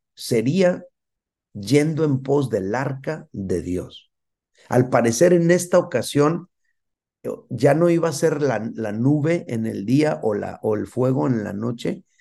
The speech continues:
Al parecer en esta ocasión iba a ser el arca misma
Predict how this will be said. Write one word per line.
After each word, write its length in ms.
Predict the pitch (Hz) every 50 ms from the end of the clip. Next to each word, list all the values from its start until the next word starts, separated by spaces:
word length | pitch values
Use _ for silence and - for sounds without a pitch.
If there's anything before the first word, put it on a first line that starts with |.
| _ -
Al 220 | - - 117 113 -
parecer 580 | - 107 104 104 107 - - 151 156 - 156 -
en 180 | 123 110 113
esta 240 | 123 131 131 - 156
ocasión 500 | 143 143 - 104 90 - - 127 131 131
iba 180 | 127 120 120 135
a 40 | 135
ser 300 | - 135 135 127 - -
el 240 | - 104 98 101 101 113
arca 460 | 123 135 135 135 - 160 175 - - _ _ _
misma 720 | - 101 104 113 120 123 123 - 135 131 135 143 - 135